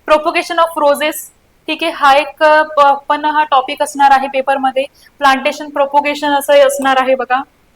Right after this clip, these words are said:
प्लांटेशन प्रोपोगेशन, नर्सरी मॅनेजमेंट आहे, अ, गार्डन, रूटीन गार्डन ऑपरेशन्स, त्यानंतर बघा features of gardens असणार आहे, अ, flower shows and garden competitions असे हा एक सब्जेक्ट, हा एक टॉपिक आहे. फ्लोरल, अ,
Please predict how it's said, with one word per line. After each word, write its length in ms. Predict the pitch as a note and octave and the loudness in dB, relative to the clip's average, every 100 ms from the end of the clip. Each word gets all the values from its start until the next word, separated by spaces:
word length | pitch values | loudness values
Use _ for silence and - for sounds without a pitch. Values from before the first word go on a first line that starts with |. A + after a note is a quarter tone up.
| _ | _
प्लांटेशन 460 | C4+ B3+ B3+ C#4+ D4+ | 2 2 0 -6 -6
प्रोपोगेशन, 500 | C#4+ C#4 C#4 C#4 C4+ | -6 -4 -4 -4 0
नर्सरी 360 | C4+ C4 D4+ D#4 | 0 0 -6 -2
मॅनेजमेंट 600 | C#4 B3+ C4+ - C4 B3+ | 0 0 -4 -8 -2 -2
आहे, 220 | B3 C4+ - _ - | -2 -8 -8 _ -2
अ, 260 | B3+ B3 B3+ | 2 4 4
गार्डन, 480 | B3+ C4 C4 D4+ D4+ C4 | 6 4 4 0 -2 -6
रूटीन 260 | C#4+ C#4+ E4+ | -8 -8 -6
गार्डन 380 | - D4 C#4 D4 | 2 2 2 -2
ऑपरेशन्स, 720 | B3+ B3+ C4+ C#4 C#4+ C4+ C#4 - _ - A#3+ | -2 -2 -4 -4 -4 -4 -6 -16 _ -12 4
त्यानंतर 380 | C#4+ D4 D4 D4+ | 4 4 0 2
बघा 220 | D4 C#4+ D4 | 2 0 -2
features 420 | C#4 D#4 D#4 D#4 | -6 -2 0 0
of 60 | D4+ C4+ | 2 4
gardens 420 | B3 B3 C#4 C#4 | 4 4 0 -2
असणार 260 | C4+ C4+ B3+ | -6 -4 -2
आहे, 200 | B3 B3+ _ _ - - | -2 -6 _ _ -6 0
अ, 100 | B3+ | 0
flower 400 | C4 C4+ C4 D4+ | 2 2 4 2
shows 480 | D4+ D4+ D4+ - | 0 -4 -4 -6
and 180 | C#4 C4+ | -2 2
garden 260 | B3+ B3+ D4 _ - | 2 2 -4 _ 0
competitions 600 | C4+ B3 D4 C#4+ C#4+ C#4+ C#4 - | 0 0 -10 -10 -6 -6 -6 -8
असे 400 | C4 D4 D4 - | -8 -4 -6 -6
हा 200 | - C4+ | -4 0
एक 180 | C4+ C#4 | 0 0
सब्जेक्ट, 460 | - C4 C#4 C#4 C4+ | -2 -2 -2 -4 0
हा 300 | C4 B3 C4+ | 0 0 -2
एक 80 | C#4+ | 0
टॉपिक 320 | C4+ A#3+ C#4 C4+ | 0 0 -2 -6
आहे. 140 | C4 - _ _ _ | -6 -10 _ _ _
फ्लोरल, 520 | C#4 C#4+ D4 D#4 D#4 D#4 _ | 0 2 4 4 2 -2 _
अ, 80 | - | -2